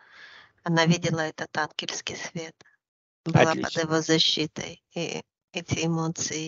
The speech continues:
Speaker 1: есть самые главные пока для неё.
Speaker 2: Хорошо.
Speaker 1: Готово.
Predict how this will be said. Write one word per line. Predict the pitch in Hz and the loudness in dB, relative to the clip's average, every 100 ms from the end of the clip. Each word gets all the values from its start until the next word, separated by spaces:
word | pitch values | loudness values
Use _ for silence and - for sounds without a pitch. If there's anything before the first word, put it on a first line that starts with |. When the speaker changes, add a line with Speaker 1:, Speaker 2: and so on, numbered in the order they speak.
| 160 160 | -8 -10
Speaker 1:
есть | - | -10
самые | - 160 147 | -8 -6 -4
главные | 160 151 147 147 156 | -4 -4 -6 -6 -10
пока | - - | -10 -12
для | 156 151 | -10 -6
неё. | 156 165 165 170 _ _ _ _ _ _ _ _ _ _ _ | -4 -4 -6 -14 _ _ _ _ _ _ _ _ _ _ _
Speaker 2:
Хорошо. | - 73 78 85 127 156 _ _ _ _ _ _ _ - | 2 4 4 0 -2 -6 _ _ _ _ _ _ _ -6
Speaker 1:
Готово. | 180 - 165 170 | -6 -4 -10 -10